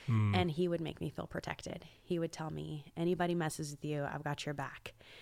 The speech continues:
Speaker 2: And, I mean, to say I grew up in, uh, just to give you an idea of the kind of neighborhood I grew up in, I remember at one point walking down the street and seeing a man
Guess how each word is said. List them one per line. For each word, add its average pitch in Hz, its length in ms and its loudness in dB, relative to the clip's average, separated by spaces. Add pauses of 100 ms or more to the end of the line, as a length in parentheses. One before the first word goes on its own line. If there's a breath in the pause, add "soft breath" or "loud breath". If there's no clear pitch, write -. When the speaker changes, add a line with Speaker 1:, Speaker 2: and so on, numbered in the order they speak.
(220 loud breath)
Speaker 2:
And, 151 360 2 (160)
I 196 120 12
mean, 202 200 8
to 202 120 2
say 269 220 8
I 294 100 12
grew 233 160 6
up 220 100 6
in, 214 80 6
uh, 196 240 10
just 233 200 8
to 294 80 8
give 240 120 6
you 233 80 8
an 208 80 8
idea 180 240 8
of 170 100 4
the 165 60 6
kind 185 280 4
of 180 40 6
neighborhood 170 320 4
I 147 60 2
grew 156 160 0
up 143 160 0
in, 143 160 -4
I 165 60 6
remember 170 460 6 (360 loud breath)
at 170 120 6
one 185 160 8
point - 200 2
walking 185 460 6
down 170 180 6
the 170 80 4
street - 340 -2
and 156 140 0
seeing 170 220 2
a 165 40 4
man 151 420 0